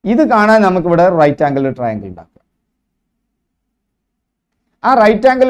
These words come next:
ട്രയാംഗിൾ ഉണ്ടാക്കിയിട്ട് അതിന്റെ വശങ്ങൾ ഏതൊക്കെയാണ് നോക്കുക. അതിൽ നമുക്കറിയാം ഇത് അഞ്ചും ഇത് ഏഴും കൂട്ടിയാൽ ഇത് പന്ത്രണ്ടാണ്.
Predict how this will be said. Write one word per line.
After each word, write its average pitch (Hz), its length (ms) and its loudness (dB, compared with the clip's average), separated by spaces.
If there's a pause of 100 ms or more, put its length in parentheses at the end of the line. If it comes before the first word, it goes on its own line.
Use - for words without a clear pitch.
(140)
ട്രയാംഗിൾ 196 360 2
ഉണ്ടാക്കിയിട്ട് 175 380 0
അതിന്റെ 175 240 0
വശങ്ങൾ 170 400 -2
ഏതൊക്കെയാണ് 135 420 -6
നോക്കുക. - 240 -12 (2500)
അതിൽ 190 140 2 (120)
നമുക്കറിയാം 175 520 0 (560)
ഇത് 175 120 2 (200)
അഞ്ചും 175 420 -2 (340)
ഇത് 151 80 -2 (260)
ഏഴും 175 300 0
കൂട്ടിയാൽ 156 400 -2 (140)
ഇത് 135 100 -6 (120)
പന്ത്രണ്ടാണ്. 117 600 -8